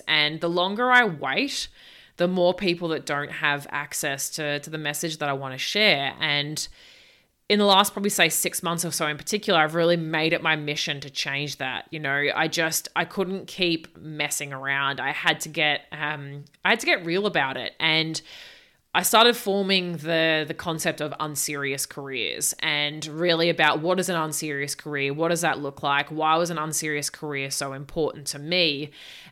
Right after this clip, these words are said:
And when it really, like, boils down to it, the idea of an unserious career is in a career that you enjoy,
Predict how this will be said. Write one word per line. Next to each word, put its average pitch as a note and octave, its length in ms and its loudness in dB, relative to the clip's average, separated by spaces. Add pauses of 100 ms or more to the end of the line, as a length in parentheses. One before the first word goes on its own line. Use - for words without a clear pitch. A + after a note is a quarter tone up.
(120)
And D#3+ 480 2 (140)
when G3 240 2
it F#3+ 60 2
really, G#3+ 340 4 (180)
like, D3 220 0
boils D3+ 260 2
down C#3+ 240 -4
to C#3+ 160 -8
it, C3 80 -6
the - 80 -4
idea D#3+ 220 2
of D#3 80 -2
an D3+ 60 0
unserious C#3+ 380 -4
career D3 440 -2
is C#3+ 120 -2
in D#3 60 -6
a - 80 -4
career F#3 320 2
that B3 120 -2
you A#3+ 120 -4
enjoy, C#3+ 640 -2